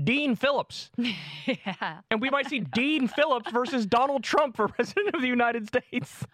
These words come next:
Speaker 2: Well, it all depends on when that would happen, right? Because if it
Speaker 1: <clears throat>
Speaker 2: happened after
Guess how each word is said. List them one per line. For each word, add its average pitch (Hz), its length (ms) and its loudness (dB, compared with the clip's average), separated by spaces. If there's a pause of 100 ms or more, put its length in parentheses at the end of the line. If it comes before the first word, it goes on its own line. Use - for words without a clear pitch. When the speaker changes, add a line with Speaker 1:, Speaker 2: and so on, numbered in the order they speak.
Speaker 2:
Well, 220 200 2
it 269 80 -2
all 214 140 2
depends 214 420 -2
on 220 200 -2
when 220 160 -2
that 220 160 -2
would 208 80 -2
happen, 214 520 -4 (160)
right? 165 320 -2
Because 196 380 -4
if 180 220 -4
it 185 100 0
Speaker 1:
<clears throat> 175 160 0
Speaker 2:
happened 185 380 -4
after 170 640 -2